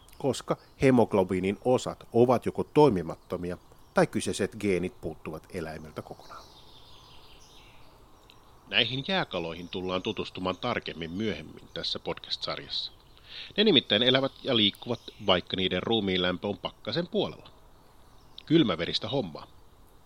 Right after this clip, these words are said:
Luultavasti urheilijan sopeutuessa lämpimään ilmanalaan ei geenejä poistu tai muutu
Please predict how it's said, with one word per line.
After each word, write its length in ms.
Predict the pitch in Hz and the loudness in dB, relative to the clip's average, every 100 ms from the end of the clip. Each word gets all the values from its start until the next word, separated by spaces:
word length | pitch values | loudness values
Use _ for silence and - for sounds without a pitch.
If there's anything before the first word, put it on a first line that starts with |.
| - - - - - - - - - - - - - - - | -20 -20 -20 -20 -20 -20 -20 -20 -20 -20 -20 -20 -20 -10 -2
Luultavasti 520 | 277 180 117 - - | 0 2 0 -2 -4
urheilijan 460 | 135 127 104 98 95 | 2 4 4 2 0
sopeutuessa 680 | 120 113 98 87 87 - 101 | -2 0 0 0 -6 -4 -2
lämpimään 440 | 113 98 95 90 | -2 -4 -4 -4
ilmanalaan 600 | 135 135 98 85 80 80 82 - - - - | -2 -2 -2 -6 -6 -8 -12 -18 -20 -12 -4
ei 140 | 123 | -2
geenejä 460 | 107 101 90 85 87 | 2 2 2 -4 -4
poistu 480 | 101 101 - - - - | -2 -4 -4 -10 -14 -4
tai 160 | 95 | -4
muutu 300 | 90 87 82 | -2 -6 -8